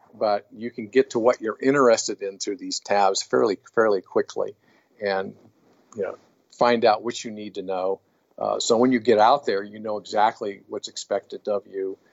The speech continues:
uh, you know, where you've gotta go, what you've gotta do, et cetera. Plus,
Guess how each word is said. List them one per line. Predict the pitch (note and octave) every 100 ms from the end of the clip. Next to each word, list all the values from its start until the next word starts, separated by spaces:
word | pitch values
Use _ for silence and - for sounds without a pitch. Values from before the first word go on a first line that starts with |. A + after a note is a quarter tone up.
| _ _ _
uh, | - G#2+ G#2+ G#2+ -
you | G2
know, | -
where | A2 A#2
you've | A2
gotta | - A2 G#2 G2+
go, | G2+ F#2 F#2
what | G2+ -
you've | G#2
gotta | - F#2+ F#2+
do, | - F#2 F#2+ F#2+
et | -
cetera. | - F#2+ F#2+ F#2 G2+ _ _ _ _ -
Plus, | D3+ - -